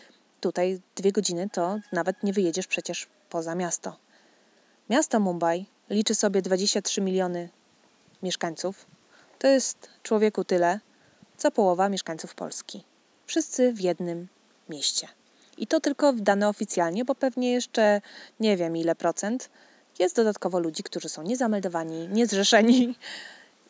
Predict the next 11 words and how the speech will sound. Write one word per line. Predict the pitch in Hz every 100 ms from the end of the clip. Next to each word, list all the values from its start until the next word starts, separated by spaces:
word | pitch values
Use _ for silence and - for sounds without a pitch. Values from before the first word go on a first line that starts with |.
| -
i | 208
się | 196 196 175 - - _ _ _ -
nie | 269
liczą, | 269 - 180 175 - _ _ -
nie, | 214 220
nie | - 226
liczą | 233 226 196
w |
tych | - 190
statystykach. | 185 180 - 156 165
Zresztą | 196 311 -